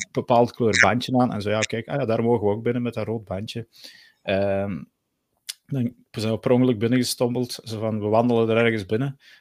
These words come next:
En er vraagt hem, iemand direct aan ons van, ja, en, ah, wie zijn jullie? Ik zeg, ja, eh,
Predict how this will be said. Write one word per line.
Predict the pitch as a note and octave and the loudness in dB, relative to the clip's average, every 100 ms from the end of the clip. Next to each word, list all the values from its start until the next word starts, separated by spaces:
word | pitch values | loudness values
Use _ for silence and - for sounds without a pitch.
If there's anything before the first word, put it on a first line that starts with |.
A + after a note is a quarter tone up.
| - | -6
En | A2+ | -4
er | |
vraagt | F#2 G#2+ G#2 | 0 0 0
hem, | A#2+ | 0
iemand | B2+ D3 C#3 A#2+ | 0 0 -2 -2
direct | G#2+ A2 B2 | -4 -6 -6
aan | |
ons | B2+ A#2+ | -6 -6
van, | A#2 | -6
ja, | B2+ G#2+ | -6 -4
en, | D3 F3 - | -2 -2 -2
ah, | D3+ - _ _ - _ - | -4 -6 _ _ -20 _ -6
wie | A#2 | 0
zijn | B2 C#3+ | 2 2
jullie? | E3+ | 0
Ik | G3 | -2
zeg, | - G#2 | -4 -4
ja, | A2+ A2+ | -2 -4
eh, | G2+ G2+ | -4 -8